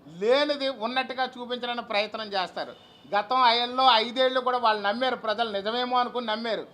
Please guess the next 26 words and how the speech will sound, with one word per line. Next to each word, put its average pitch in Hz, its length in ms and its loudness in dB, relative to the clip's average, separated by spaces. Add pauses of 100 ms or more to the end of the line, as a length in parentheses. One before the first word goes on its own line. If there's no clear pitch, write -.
(280)
నమ్మారు 220 420 0
కానీ 233 160 2
ఇప్పుడు 226 180 -8
నమ్మే 208 280 -2
పరిస్థితిలో 220 540 -2
లేరు. 220 340 -4 (400)
అసలు 247 200 -2 (220)
కులం 277 280 4
అనే 285 280 2
దానికి, 254 420 2
ఇక్కడ 233 200 -6
కులాల 254 440 -2
మధ్య 262 240 -6
ఎక్కడ 240 200 -4
జరిగినాయండి? 247 560 -6 (420)
కులాల 247 280 6
మధ్య 262 260 -2
అంటే 262 120 -2
రెండు 226 220 -4
కులాలు 240 340 0
కొట్టుకుంటారో 233 580 -2
లేదా 240 460 0 (260)
ఓ 185 80 -2
రెండు 220 240 -2
వర్గాల 214 420 2
కింద 262 200 -4